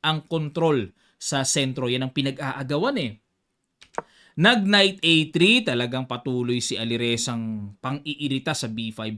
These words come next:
pawn at nag queen D seven lang. Okay, maintain lang. Kasi po, pag kinapture yan, eh, positional advantage ang puti. Then later on, ang A six ay mape-pressure yan dahil weak pawn.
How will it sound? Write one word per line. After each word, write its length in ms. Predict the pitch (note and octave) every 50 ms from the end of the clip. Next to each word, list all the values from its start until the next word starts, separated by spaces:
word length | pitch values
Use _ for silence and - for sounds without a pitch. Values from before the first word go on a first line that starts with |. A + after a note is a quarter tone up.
| -
pawn 240 | F3+ G3 G#3+ A3 A3 G3+ F#3 - - _ _
at 320 | - C3 C3+ C3+ C3 C3 - - _ _ _ -
nag 240 | C3 C3 C3 B2
queen 240 | - B2 A#2+ A2 A2
D 160 | G#2 G#2+ G2+
seven 400 | G2+ - - F#2+ F#2+ F2+ F#2 F2+
lang. 240 | F2 F2+ F2 E2 E2 - _ _ _ - F#2 -
Okay, 160 | - C#3+ C3+
maintain 640 | C3 C#3+ E3+ F#3 F3+ F3 - - E3 D#3 D3+ C#3 C3
lang. 320 | C3 C3 A#2+ A2+ F#2+ F#2+ - _ _ _ _
Kasi 320 | - A#2 - - A3+ A3
po, 240 | A3+ A3 G#3 A3+ A3 - - _ - - _
pag 160 | - A#2+ B2+ C3+
kinapture 560 | - D#3 D#3+ F#3 F#3+ G3 F#3+ - - C#4+ D4
yan, 400 | C#4+ A#3+ G3 F#3+ A3+ C4 - -
eh, 160 | F#2 F#2+ G2+
positional 560 | - - G3 - C4+ - G#3 D#3+ C3+ B2+ A#2+
advantage 560 | A2 G#2+ G#2+ B2 A2+ A2+ A2 A2 A#2+ A2+ -
ang 80 | C#3 C3+
puti. 400 | C3+ - B3+ - D4 A#3 A3+ - - B2
Then 160 | C3+ C3+ C#3+
later 320 | D3 D3+ D3+ D3+ F3+ F3+
on, 320 | - F3+ F3+ F3 F3 E3+ E3+ - _ _ _ _ -
ang 240 | C3 C3+ D3 - -
A 100 | D#3+ E3+ F3
six 320 | F3 - D#3 C#3 - -
ay 320 | - C#3 C3+ C3+ C3+ C3+ C3+
mape-pressure 800 | C3 C3 - - B2 A#2+ - - A#2+ A#2+ A#2 A2 - - A#2 A2
yan 160 | A2 G#2+ G#2+
dahil 560 | G2+ G#2+ G#2+ G#2+ A2 A2+ B2 E3 A3+ C4+ B3+ - _ _ _ -
weak 320 | C3+ D#3+ E3 E3 - _
pawn. 400 | - D#3+ D3+ C3+ A2+ F#2+ F2 F2+